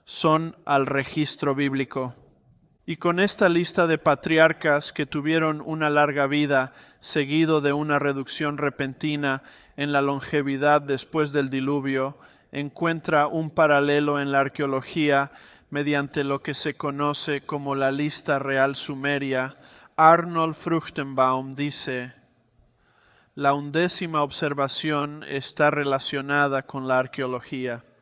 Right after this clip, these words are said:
Existen dos listas de reyes provenientes de la arqueología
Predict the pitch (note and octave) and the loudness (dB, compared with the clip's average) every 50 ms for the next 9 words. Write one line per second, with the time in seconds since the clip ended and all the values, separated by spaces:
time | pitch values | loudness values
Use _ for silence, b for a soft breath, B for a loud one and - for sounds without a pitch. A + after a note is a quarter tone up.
0 | _ _ _ _ _ _ - C#3 C#3 - - - - A3 A3+ G3+ - - - - | _ _ _ _ _ _ -6 -6 -6 -6 -8 -4 -2 0 0 0 -2 -6 -2 0
1 | G3 F#3+ F3+ E3+ D#3+ E3+ F3 E3 - - D#3+ D#3+ D#3+ D#3+ - - - - D3 C#3 | 0 0 0 -2 0 0 0 -2 -2 -6 -2 -2 -2 -2 -2 -6 -4 -4 -4 -4
2 | C3+ C3+ C#3+ C#3 C3+ C#3 C#3+ C#3+ C#3+ C#3+ C3 C3+ C3 B2+ - - - - _ - | -2 -2 -4 -2 -2 0 0 0 0 0 0 -2 -4 -4 -6 -10 -14 -12 _ -2
3 | D3+ D3 C#3 C#3+ C#3 C#3+ C#3+ C#3+ C#3+ C#3 C#3 - - D3 C#3 C3 - - C#3 C3 | -2 0 0 0 -2 -2 -2 -4 -4 -4 -6 -8 -6 -4 -4 -4 -4 -4 -4 -2
4 | C3 C3 B2+ B2+ B2 - - C#3 C3 B2+ B2+ B2 - - - C#3+ C3 B2+ B2 C3 | 0 0 0 0 -2 -4 -6 -4 -4 -4 -6 -8 -8 -6 -6 -4 -2 -2 -2 -4
5 | - | -6